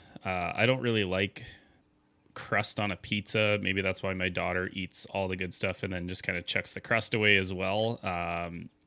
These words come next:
so when you have, like, a, a thinner kind of European style with the crust, uh, I really like that. I don't like dipping my pizza in, like, you know, ranches and stuff like that. So maybe that's where I've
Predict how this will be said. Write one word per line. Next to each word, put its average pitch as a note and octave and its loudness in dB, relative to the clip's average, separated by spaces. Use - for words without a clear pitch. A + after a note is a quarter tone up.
so G#2 4
when G#2 0
you G#2 2
have, A2+ 4
like, A2 6
a, F2+ 4
a F#2+ 0
thinner G2 2
kind G2+ -2
of F#2 -4
European F#2 0
style F2 -2
with F#2 -2
the F#2 -4
crust, - -2
uh, E2+ -4
I F#2 2
really G2 4
like F#2 2
that. G2 -2
I A2 6
don't E3+ 2
like F#3 0
dipping A2+ 2
my A2+ 4
pizza A2 0
in, F#2 0
like, E2+ -6
you F2 -4
know, D#2+ -6
ranches F2 2
and F2 -4
stuff - -2
like F#2+ -2
that. F2 -2
So F2+ 0
maybe F#2+ 4
that's F2+ -2
where F#2+ 0
I've F#2 2